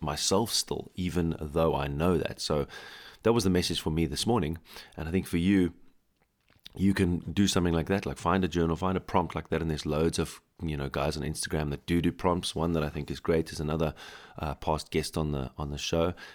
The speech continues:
um, is Brandon Lilly, always posts, um, um, journal prompts. Those in America, he gets up pretty early, so you can get those journal prompts earlier. For those in Europe, it's a little bit more difficult. But as I said, there's p-, things like the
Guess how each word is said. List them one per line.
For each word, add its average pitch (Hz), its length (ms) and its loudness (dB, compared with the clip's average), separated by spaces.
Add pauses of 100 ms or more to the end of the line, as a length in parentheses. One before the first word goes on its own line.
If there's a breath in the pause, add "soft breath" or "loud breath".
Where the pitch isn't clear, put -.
(100)
um, 73 180 -8
is 73 80 -6
Brandon 82 340 2
Lilly, 98 240 6
always 82 260 4
posts, - 540 -2
um, 78 300 -2 (500)
um, 73 280 -2
journal 98 320 6
prompts. 98 340 2
Those 90 220 6
in 90 80 4
America, 87 420 4
he 90 120 0
gets 85 240 2
up 80 180 -2 (100)
pretty 80 240 0
early, 80 180 2
so - 140 -2
you 76 100 0
can 90 140 0
get 82 200 0
those 82 140 2
journal 80 260 2
prompts 82 260 -2
earlier. 82 300 2 (260 loud breath)
For - 120 -10
those 92 200 4
in 87 100 2
Europe, 85 280 2
it's - 120 -6
a 82 40 0
little 80 160 2
bit 76 100 -2
more 73 160 -4
difficult. 71 480 0 (380 loud breath)
But 80 100 2
as 82 140 4
I 82 40 4
said, 71 200 0
there's 78 140 2
p-, 82 120 -8
things 85 380 0
like 76 460 -2 (420 loud breath)
the 76 560 -2